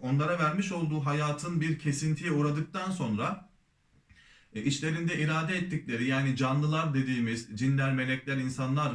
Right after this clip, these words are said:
mefhumu, kavramı, türlerine yeniden bir hayat bahşedip, bunun dışında cansız varlıklar veya hayvanlara diyelim mesela, e, e, bu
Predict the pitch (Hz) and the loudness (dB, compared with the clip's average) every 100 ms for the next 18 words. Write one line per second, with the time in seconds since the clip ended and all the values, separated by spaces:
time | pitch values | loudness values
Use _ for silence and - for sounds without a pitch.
0 | - - 107 110 110 107 98 104 110 107 | -6 -6 -4 -4 0 2 2 -2 -2 0
1 | 98 95 120 113 110 107 110 139 - - | 0 0 -2 -2 0 2 0 -2 -12 -6
2 | 151 185 175 160 131 131 127 117 107 98 | -4 0 0 0 0 -2 -2 -2 -4 -2
3 | 98 90 170 - - 151 180 151 135 113 | -2 -2 -4 -12 -6 -4 0 0 0 0
4 | 104 - - - 123 135 185 180 147 139 | 0 -2 -10 -6 0 0 0 0 0 0
5 | 131 135 151 143 139 131 131 131 135 135 | -2 -2 -2 0 0 0 0 0 2 2
6 | 135 131 - - _ - 101 104 98 95 | 2 0 -4 -14 _ -6 0 2 4 2
7 | 92 92 - - - _ 95 95 95 95 | 2 -2 -2 -4 -10 _ -8 -4 0 0
8 | 95 95 - 104 104 101 160 180 170 - | -2 -4 -4 -2 0 0 0 0 -2 -4